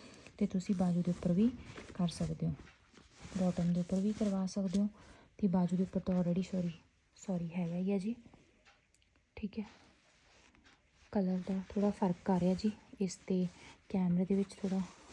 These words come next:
ਸਰਦਾਈ ਕਲਰ ਆ ਰਿਹਾ, but ਇਹ ਫਿਰੋਜ਼ੀ ਕਲਰ ਹੈ ਜੀ,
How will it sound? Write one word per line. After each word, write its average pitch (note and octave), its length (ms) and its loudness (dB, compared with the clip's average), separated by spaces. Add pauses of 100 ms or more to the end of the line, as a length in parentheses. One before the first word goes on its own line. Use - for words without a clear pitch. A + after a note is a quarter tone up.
(840)
ਸਰਦਾਈ F#3 380 0
ਕਲਰ F#3+ 300 -2
ਆ F3 120 0
ਰਿਹਾ, G#3 160 0 (260)
but F#3 220 -6
ਇਹ G#3+ 80 0 (260)
ਫਿਰੋਜ਼ੀ F#3 520 -4 (1700)
ਕਲਰ F#3+ 220 0
ਹੈ E3+ 120 0
ਜੀ, - 160 -10